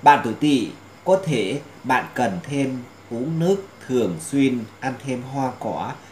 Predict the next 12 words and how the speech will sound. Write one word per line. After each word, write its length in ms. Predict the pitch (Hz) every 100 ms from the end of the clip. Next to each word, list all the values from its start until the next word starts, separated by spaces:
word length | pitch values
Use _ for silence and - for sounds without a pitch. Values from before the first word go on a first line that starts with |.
| -
để 100 | 104
sức 220 | - 175 -
khỏe 180 | - 87 -
của 140 | 87 87
mình 280 | 110 104 85 76 -
sớm 320 | - 107 117 160
được 280 | 135 -
cải 280 | - 95 - -
thiện 160 | 120 90 - -
tốt 160 | 139 165 -
hơn 380 | 135 127 110 107
nhé. 100 | 139